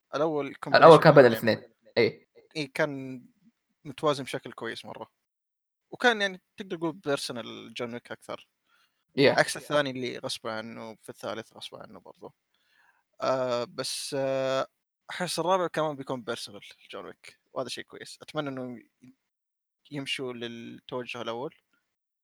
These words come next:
Speaker 1: بس ما
Speaker 2: إن
Speaker 1: أدري.
Speaker 2: شاء الله.
Speaker 1: آه، إيش كنت بقول؟ آه، هالي بيري. ال-، إضافاتها كانت مرة كويسة بالفيلم. آه...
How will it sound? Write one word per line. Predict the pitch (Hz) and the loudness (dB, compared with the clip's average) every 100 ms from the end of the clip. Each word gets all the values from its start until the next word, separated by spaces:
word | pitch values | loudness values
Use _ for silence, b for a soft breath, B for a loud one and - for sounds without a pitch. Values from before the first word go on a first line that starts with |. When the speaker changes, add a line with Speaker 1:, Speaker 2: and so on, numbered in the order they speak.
| _ _ _ _ _ _ _ _ _ _ | _ _ _ _ _ _ _ _ _ _
Speaker 1:
بس | - | -10
ما | 202 | -4
Speaker 2:
إن | |
Speaker 1:
أدري. | 185 | -4
Speaker 2:
شاء | - 123 | 4 4
الله. | 110 113 - - _ _ _ _ _ - | 4 -4 -12 -20 _ _ _ _ _ -2
Speaker 1:
آه، | 135 | -2
إيش | - | -2
كنت | 196 | -4
بقول؟ | 170 - _ _ _ _ 139 | -4 -8 _ _ _ _ -2
آه، | 135 135 135 131 131 | 0 0 0 -2 -2
هالي | 131 190 | 2 0
بيري. | 160 139 170 _ _ _ _ _ _ _ _ _ _ _ _ - | 2 -4 -6 _ _ _ _ _ _ _ _ _ _ _ _ -12
ال-، | 127 123 120 117 - - | -10 -10 -12 -14 -18 -6
إضافاتها | 147 147 143 | -4 -2 -6
كانت | 143 120 | -10 -10
مرة | 120 | -12
كويسة | - 107 - _ _ _ _ - | -14 -16 -16 _ _ _ _ -20
بالفيلم. | - - _ _ _ _ _ _ _ _ _ _ _ _ _ _ _ _ _ - | -18 -18 _ _ _ _ _ _ _ _ _ _ _ _ _ _ _ _ _ -12
آه... | - 117 117 113 143 - - - - - 85 - - | -8 -6 -6 -8 -8 -10 -10 -12 -12 -12 -12 -14 -14